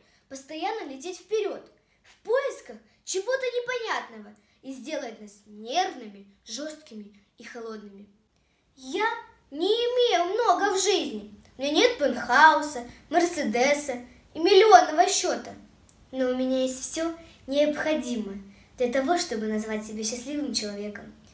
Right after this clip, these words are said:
Миллионер богат, успешен, но он ниже меня, бедного, потому что он не может замечать радости жизни в столь мелких деталях, как мы, обычные люди.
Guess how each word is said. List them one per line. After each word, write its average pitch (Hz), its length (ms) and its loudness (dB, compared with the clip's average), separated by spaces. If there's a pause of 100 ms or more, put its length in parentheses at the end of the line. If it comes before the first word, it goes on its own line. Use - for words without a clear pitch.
(420)
Миллионер 277 520 4
богат, 240 480 4 (320)
успешен, 262 880 -2 (280)
но 339 120 4
он 453 160 8 (360)
ниже 320 240 6
меня, 381 580 4 (140)
бедного, 294 680 8 (160)
потому 427 360 4
что - 160 4
он 427 80 8
не 440 80 8
может 415 280 4
замечать 392 380 4
радости 370 640 4
жизни 339 560 4 (340)
в - 60 -10
столь 392 260 6
мелких 415 460 6
деталях, 370 560 6 (280)
как 370 240 2
мы, 320 420 0 (120)
обычные 320 800 6
люди. 208 420 0